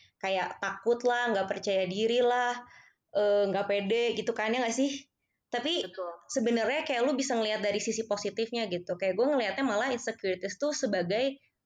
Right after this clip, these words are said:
Speaker 1: proses, eh, lu tuh belajar gitu. Karena pada saat lu insecurities, artinya tuh reminder buat lu kalau lu tuh lacking di sesuatu, ya nggak sih?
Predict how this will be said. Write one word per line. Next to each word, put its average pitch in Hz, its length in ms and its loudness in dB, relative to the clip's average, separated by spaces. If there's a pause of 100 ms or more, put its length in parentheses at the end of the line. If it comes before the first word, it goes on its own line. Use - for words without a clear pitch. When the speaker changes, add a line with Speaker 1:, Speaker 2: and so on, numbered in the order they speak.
Speaker 1:
proses, 233 800 -2 (500)
eh, 190 220 2
lu 208 100 2
tuh 285 140 2
belajar 196 640 0
gitu. 165 320 -8
Karena 208 320 0 (400)
pada 233 160 2
saat 233 240 -2
lu 233 60 4
insecurities, 233 720 0
artinya 254 400 -2
tuh - 80 0
reminder 233 500 2
buat 190 300 2
lu 311 80 2
kalau 240 240 2
lu 269 160 2
tuh 320 160 0
lacking 240 380 0
di 226 80 0
sesuatu, 285 500 0
ya 285 100 2
nggak 233 140 0
sih? 294 140 -2